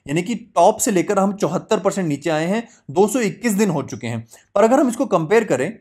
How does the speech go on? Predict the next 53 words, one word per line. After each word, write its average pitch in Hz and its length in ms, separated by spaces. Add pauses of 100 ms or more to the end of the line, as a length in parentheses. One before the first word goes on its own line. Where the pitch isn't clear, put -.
(120)
ठीक 190 100
है, 196 60
आपने 170 160
देख 170 140
लिया, 202 180
नोट 180 220
कर 170 60
लीजिए, 147 200
चौहत्तर 214 480
परसेंट 202 480
और 185 180
दो 143 140
सौ 143 120
इक्कीस 113 300
दिन। 104 120 (380)
अब 175 140
अगर 233 200
Bitcoin 208 480
की 226 260
पहली 180 380
दो 170 260
हाल्विंग्स 175 500
की 202 60
हम 175 100
कंपेयर 156 400
करें 113 280 (320)
तो 208 220 (220)
जो 151 140
ये 185 120
ब्लू 165 240
वाला 175 180
जो 156 120
आपको 147 180
दिख 127 140
रहा 143 100
है, 131 60
डार्क 139 200
ब्लू, 156 320 (260)
यानी 147 200
कि, 165 340
अ, 147 400
सेकंड 208 340
हाल्विंग, 147 380 (100)
इससे 151 180
पहले 143 240
वाली 139 160
just 131 140
halving, 151 260
और 156 180
जो 151 120
ग्रीन 160 280
है 190 80
वो 185 280